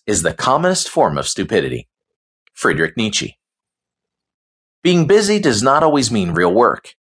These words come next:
The object of all work is production or accomplishment, and to either of these ends there must be forethought, system,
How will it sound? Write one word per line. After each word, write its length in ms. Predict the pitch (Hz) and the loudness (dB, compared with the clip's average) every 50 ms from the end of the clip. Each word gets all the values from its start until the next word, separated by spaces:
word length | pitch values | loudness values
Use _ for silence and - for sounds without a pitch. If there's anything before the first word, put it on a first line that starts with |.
| _ _ _ _ _ - | _ _ _ _ _ -8
The 180 | 110 - - - | -8 -8 -2 0
object 460 | 117 143 180 180 190 220 214 214 - | 2 2 2 2 2 -2 -2 0 -2
of 100 | 175 156 | 0 2
all 200 | 156 151 151 135 | 4 2 4 4
work 260 | 147 147 117 - - | 4 2 2 0 -2
is 80 | 82 - | -8 -10
production 580 | - - 98 85 87 117 135 - - - 175 147 | -6 -6 -4 0 2 0 0 0 -2 -2 0 2
or 140 | 113 87 | 2 2
accomplishment, 800 | 78 - - 165 175 185 - 131 - - - - 127 123 - _ _ _ _ - | 0 0 0 0 0 0 0 -4 -6 -6 -6 -8 -8 -8 -10 _ _ _ _ -6
and 160 | 110 101 - | -6 -4 -2
to 160 | - 117 - | -4 -6 -4
either 320 | - 143 160 170 190 196 196 | -2 0 2 4 4 4 4
of 120 | 185 156 | 4 2
these 200 | 156 151 143 131 | -2 -2 0 0
ends 380 | 156 156 143 87 69 71 69 - | 2 2 2 0 -2 -4 -6 -2
there 160 | - 85 82 | -2 -2 0
must 300 | 85 104 127 - - - | 2 0 0 0 -2 -6
be 160 | - 82 80 | -8 -10 -8
forethought, 640 | - - 117 127 143 147 - - 143 143 160 175 - _ _ _ | -6 -2 2 2 2 2 2 0 0 0 0 -2 -6 _ _ _
system, 600 | - - - - 185 - - - - 64 62 67 | -8 -4 0 0 0 0 0 -4 -6 -6 -6 -8